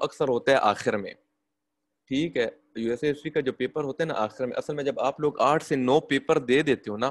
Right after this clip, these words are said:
तो आप लोगों का mind जो होता है मतलब, अ, चार पांच दिनों में अगर तुम दस paper दे रहे हो, ठीक है ना, तो तुम्हारा mind जो है ना वो तब तक थोड़ा वो काफी exhaust हो चुका होता है, ठीक है? तो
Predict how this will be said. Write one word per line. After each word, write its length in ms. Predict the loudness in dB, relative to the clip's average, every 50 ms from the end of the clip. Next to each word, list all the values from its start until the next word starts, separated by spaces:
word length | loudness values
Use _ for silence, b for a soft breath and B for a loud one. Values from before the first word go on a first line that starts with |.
| -4 -6 _
तो 80 | -4 0
आप 300 | 2 4 2 2 2 2
लोगों 140 | 2 2 2
का 100 | 2 0
mind 360 | 0 2 2 2 2 2 2
जो 120 | 2 2 2
होता 240 | 2 2 0 0 0
है 40 | 0
मतलब, 300 | 0 0 -2 -2 -4 -6 _ b b b b b b b b b b b _ _ _ -4
अ, 80 | -4
चार 240 | 0 2 2 0 2
पांच 220 | 2 2 2 2 2 0
दिनों 200 | 0 2 2 2
में 120 | 2 2
अगर 160 | 2 2 0 0 0
तुम 220 | 0 0 0 2 2
दस 200 | 2 2 2 0 -2
paper 300 | -2 -2 0 -2 -2 -2
दे 220 | -2 -2 -2 -2 -2
रहे 160 | -2 -2 -2
हो, 100 | -4 -6 -8 _
ठीक 260 | -4 -2 -2 -2 -2
है 80 | -2 -2
ना, 140 | -2 -2 -4 -6 b b b b b b _
तो 60 | -10 -10 -10 _ -4
तुम्हारा 280 | 0 2 4 4 2
mind 400 | 2 2 2 4 4 2 0 0
जो 80 | 0 0
है 140 | 2 2 2
ना 120 | 0 0
वो 180 | 0 2 0 0
तब 260 | 0 -2 -4 -4 -4 -4
तक 140 | -4 -4 -2 0
थोड़ा 180 | 2 4 4 4 2 0 -6 _ _ _ _
वो 160 | -2 0 0 0 2 2
काफी 280 | 0 0 0 -2 0 0
exhaust 580 | 0 0 2 2 2 4 4 2 0 -4 -8
हो 100 | -8 -8 -8 -10
चुका 200 | -8 -6 -4 -4
होता 280 | -4 -4 _ -10 -10
है, 100 | -10 -12 _ _ _ _ _ _ _ _ _ -6
ठीक 200 | -4 -4 -2 0
है? 80 | 0 0
तो 100 | 2 0